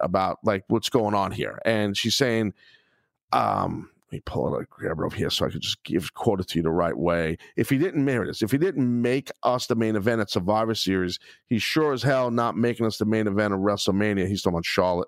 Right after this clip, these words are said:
She's talking about Charlotte, meaning Ronda. Uh, the women's revolution, it was robbed, uh, tonight. I, you know, this, this was on, you know, right after Raw. Um, you know, so,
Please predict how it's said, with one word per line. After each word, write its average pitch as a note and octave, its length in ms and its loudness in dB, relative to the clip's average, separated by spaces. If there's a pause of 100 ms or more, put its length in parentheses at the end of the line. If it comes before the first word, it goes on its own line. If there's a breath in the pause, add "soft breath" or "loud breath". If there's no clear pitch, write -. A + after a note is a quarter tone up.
(140)
She's - 280 0
talking F2+ 140 2
about E2+ 140 -2
Charlotte, E2 380 0 (340 soft breath)
meaning F2+ 220 2
Ronda. E2 280 0 (460 soft breath)
Uh, F2+ 160 2
the F#2 80 2
women's C3 320 0
revolution, A#2 580 0
it A2 200 2
was G#2 220 0
robbed, A2 540 0 (400 soft breath)
uh, G2 240 2
tonight. G#2 480 0
I, F#2 40 -4 (120)
you E2+ 140 -2
know, D2 100 -6
this, E2+ 220 -6
this D#2 180 -4
was E2 140 -4
on, E2 240 0
you F#2+ 80 2
know, D#2+ 80 0
right D#2+ 180 0
after D#2 220 -2
Raw. F#2+ 400 0 (500 soft breath)
Um, G2+ 400 0 (1120)
you F3+ 80 0
know, B2 200 0
so, C3+ 640 0